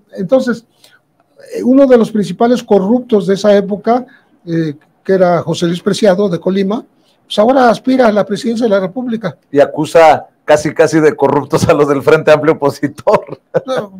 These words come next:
Speaker 1: por eso,
Speaker 2: Los
Speaker 1: pero
Speaker 2: pa-, los pájaros tirándole al, ¿cómo? Los patos tirándole a la escopeta.
Speaker 1: Esa, es algo que yo escribí y algo que yo sostuve y lo fui a presentar a Colima el libro. No,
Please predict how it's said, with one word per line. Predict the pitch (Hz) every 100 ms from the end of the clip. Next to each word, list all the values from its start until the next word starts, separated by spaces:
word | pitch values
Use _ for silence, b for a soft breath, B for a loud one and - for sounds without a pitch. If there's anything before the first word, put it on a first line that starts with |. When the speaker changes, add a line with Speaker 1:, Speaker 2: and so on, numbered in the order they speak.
| 185
Speaker 1:
por | 240
eso, | 269 240
Speaker 2:
Los | 175
Speaker 1:
pero | 170 208
Speaker 2:
pa-, | 202 -
los | 156 151
pájaros | 190 196 196 160
tirándole | 160 165 185 175
al, | 151 -
¿cómo? | 208 214 131
Los | 135
patos | - 185 185 160
tirándole | 160 165 175
a | 147
la | 131
escopeta. | - 135 127 139 127 -
Speaker 1:
Esa, | 208 208 226 233
es | 214 220 233
algo | 233 247
que | 202 196
yo | 220
escribí | 226 226 240
y | 226
algo | 208 208 208
que | 196
yo | 190
sostuve | 190 190 - 214 240
y |
lo | 180
fui | - 214
a |
presentar | 226 240 226 226 226
a |
Colima | 226 226 247 233
el | 214
libro. | 269 240 - _ _ _ _ _ _
No, | 160